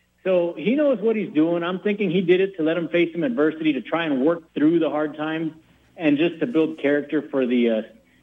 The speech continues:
the conference season coming up. Uh, he's too good of a coach not to know any better. So, uh, I,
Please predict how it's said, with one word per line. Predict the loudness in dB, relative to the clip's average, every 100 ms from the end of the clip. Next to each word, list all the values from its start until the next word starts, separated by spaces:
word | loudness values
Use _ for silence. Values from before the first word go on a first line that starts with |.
| _
the | -12
conference | -2 -2 -2 -4 -2
season | -2 0 0
coming | 0 0 0
up. | 0 -2 -6 _ -6
Uh, | -2 0
he's | 0 0 -2
too | 0
good | 0
of | 0
a |
coach | -2 -2 -2
not | -2 -4 -4
to | -2
know | 0
any | 0 0
better. | 0 0 -4 -12 _ _ _ _ -6
So, | 0 2
uh, |
I, | 2 0